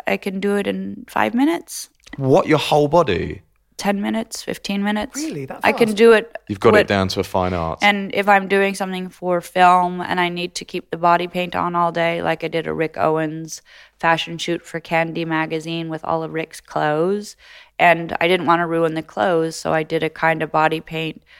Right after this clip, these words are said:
Speaker 1: that wouldn't ever come off.
Speaker 3: Wow.
Speaker 1: It was a latex, and so that took a few hours.
Speaker 2: Wow.
Speaker 1: So it doesn't take a long time.
Speaker 2: And how do you choose what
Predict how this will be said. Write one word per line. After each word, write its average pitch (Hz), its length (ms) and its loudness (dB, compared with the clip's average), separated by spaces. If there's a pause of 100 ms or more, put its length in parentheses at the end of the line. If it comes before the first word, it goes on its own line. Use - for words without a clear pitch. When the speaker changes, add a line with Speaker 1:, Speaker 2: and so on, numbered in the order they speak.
(140)
Speaker 1:
that - 160 2
wouldn't 165 340 2 (100)
ever 170 240 0
come 233 240 -4
off. 311 380 -2 (200)
Speaker 3:
Wow. 175 220 -12
Speaker 1:
It 170 60 -4
was 170 340 -2
a 165 80 2
latex, - 840 -6
and 175 260 -8 (260)
so 180 360 2
that 202 260 2
took - 160 -8
a 180 80 -4
few 165 260 -6
hours. 151 640 -8 (140)
Speaker 2:
Wow. 104 320 -6 (100)
Speaker 1:
So 90 100 -12
it 247 40 -8
doesn't 262 200 0
take 214 180 -4
a 180 40 0
long 165 220 -2
time. 160 280 -8
Speaker 2:
And 147 100 -4
how 180 120 2
do 190 100 -4
you 196 60 -4
choose 156 480 0
what 127 280 0